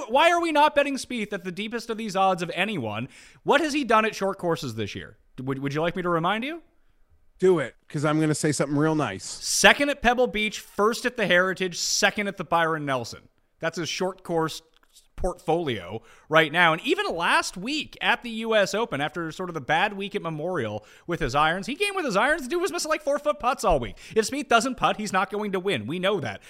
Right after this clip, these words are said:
Speaker 1: But he's already won this tournament before. So let's go with Jordan Spieth. I, I can find him as deep as twenty-four to one elsewhere as well. I like Jordan Spieth a lot.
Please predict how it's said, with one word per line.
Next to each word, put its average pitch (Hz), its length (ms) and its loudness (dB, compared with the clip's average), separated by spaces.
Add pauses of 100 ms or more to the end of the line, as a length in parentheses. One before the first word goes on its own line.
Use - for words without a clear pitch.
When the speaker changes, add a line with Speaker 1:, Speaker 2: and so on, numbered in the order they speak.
Speaker 1:
But 240 80 0
he's 247 80 4
already 285 220 2
won 214 460 4
this 254 160 4
tournament 233 440 0
before. 208 580 4 (200)
So 220 640 6
let's 240 240 2
go 269 160 6
with 269 120 0
Jordan 247 280 0
Spieth. 202 260 -2
I, 160 240 2
I 180 140 6
can 196 240 -8
find 190 260 0
him 196 80 -4
as 175 140 -4
deep 160 240 -10
as 156 60 -8
twenty-four 165 680 -6
to 131 80 -2
one 82 320 -14 (420)
elsewhere 139 500 -2
as 110 140 -6
well. 156 280 2
I 147 100 6
like 175 180 2
Jordan 196 220 -6
Spieth 214 200 -10
a 214 40 -8
lot. 214 280 -6